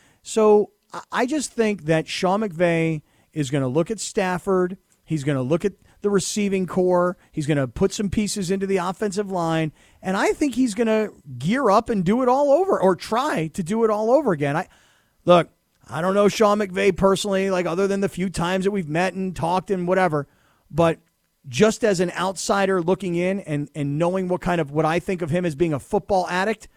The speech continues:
I just, I find it very hard to believe that Sean McVay is gonna retire right now.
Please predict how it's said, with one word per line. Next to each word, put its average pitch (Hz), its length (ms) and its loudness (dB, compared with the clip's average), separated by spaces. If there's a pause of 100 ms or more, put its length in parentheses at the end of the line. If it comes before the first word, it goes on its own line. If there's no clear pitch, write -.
(640)
I 196 140 2
just, 196 220 0 (180)
I 185 100 -2
find 208 280 0
it 160 80 0
very 180 340 2
hard 170 180 4
to 160 60 -2
believe 156 260 0
that 143 120 -2
Sean 160 180 0
McVay 143 260 0
is 131 80 -2
gonna 139 140 -4
retire 135 580 -4 (320)
right 175 320 0
now. 160 360 -4